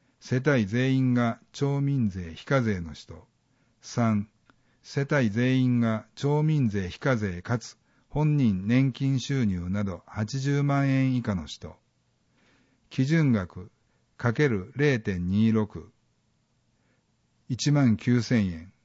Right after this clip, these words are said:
第二段階、世帯全員が町民税非課税かつ本人年金収入など八十万円超百二十万円以下の人。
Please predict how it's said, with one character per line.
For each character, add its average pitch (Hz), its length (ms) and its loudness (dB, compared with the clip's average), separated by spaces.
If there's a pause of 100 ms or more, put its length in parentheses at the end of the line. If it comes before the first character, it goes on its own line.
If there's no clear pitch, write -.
(920)
第 147 240 0
二 160 100 2
段 139 220 0
階、 92 280 -14 (500)
世 - 180 -2 (100)
帯 117 180 2
全 120 320 0
員 117 160 0
が 104 260 -4 (140)
町 156 260 -2
民 156 280 0
税 92 240 -6
非 - 100 -16
課 139 160 -2
税 95 260 -4
か 120 160 -4
つ - 240 -14 (220)
本 160 260 0
人 101 220 2
年 139 260 0
金 147 320 -2
収 139 220 -4
入 90 260 -4
な 95 140 -4
ど 87 180 -12 (360)
八 127 320 -4
十 156 240 0
万 151 260 0
円 143 240 -2
超 113 400 -6 (160)
百 123 260 -4
二 151 160 0
十 151 200 -2
万 143 260 0
円 135 220 0
以 135 80 -4
下 113 100 -2
の 85 120 -6
人。 - 300 -18